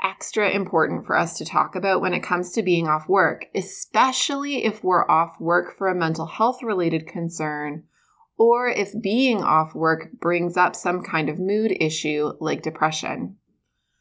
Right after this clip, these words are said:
Depression and anxiety are the robbers of motivation. Depression and anxiety are self-maintaining liars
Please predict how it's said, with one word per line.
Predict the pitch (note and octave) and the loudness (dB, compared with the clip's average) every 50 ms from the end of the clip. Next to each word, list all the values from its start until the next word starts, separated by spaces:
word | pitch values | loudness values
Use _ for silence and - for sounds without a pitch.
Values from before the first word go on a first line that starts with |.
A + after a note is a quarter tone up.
| _ _ _ _ | _ _ _ _
Depression | - A3 G#3+ G#3+ C4+ B3+ B3 - - D4 D4 | -2 -2 0 2 2 0 2 0 -2 -2 0
and | C#4+ C#4 | 0 0
anxiety | C#4 C#4 C4+ B3+ B3 E3 D#3+ D#3 D#3+ E3 E3 D#3+ D#3+ - - | 2 2 2 2 4 4 4 4 4 2 -2 -4 -4 -4 -2
are | - E3 E3 | 0 0 2
the | E3 E3+ E3 | 2 2 0
robbers | D#3 D3+ D#3 D3 D3+ D#3 D#3 F3 F#3 F#3+ F#3+ G3 F#3+ F3+ | 0 2 4 6 8 8 6 6 2 0 0 -2 -2 -4
of | - - F3 E3 D#3 | -2 0 0 0 2
motivation. | E3 D#3+ D3+ C#3+ B2 B2+ - D#3+ - - - - - E3+ - _ _ _ _ _ _ _ _ _ _ _ _ | 2 4 4 4 4 2 0 0 -2 -4 -8 -6 -8 -8 -8 _ _ _ _ _ _ _ _ _ _ _ _
Depression | - - F#3 - - F#3 F#3 - G#3+ G#3 G#3 | -4 -4 -2 0 0 0 0 0 -2 -2 -2
and | G#3+ G#3 | 0 0
anxiety | G#3 G#3+ G#3+ G#3 - F3 F3 E3+ E3+ E3+ E3+ E3+ - - | 0 0 0 0 2 4 4 4 4 4 2 0 0 0
are | - E3+ F3 | 0 0 0
self-maintaining | E3+ - - - F#3+ F3+ F3 G#3 - - - A#3 A#3+ A#3+ B3 B3+ A#3+ - - F3+ E3+ E3 E3 E3 D#3+ D#3+ D#3+ D#3+ D#3+ - - _ _ - | -2 -6 -4 0 2 2 2 2 0 -2 0 2 2 4 4 2 2 0 0 -2 0 0 0 0 0 0 -2 -4 -6 -8 -14 _ _ -8
liars | D#3+ D#3+ D#3+ E3 E3 D#3 D#3 D3+ - - - - - - - - - - - | -6 -4 0 2 6 6 6 6 6 4 -2 -4 -6 -8 -8 -10 -12 -14 -16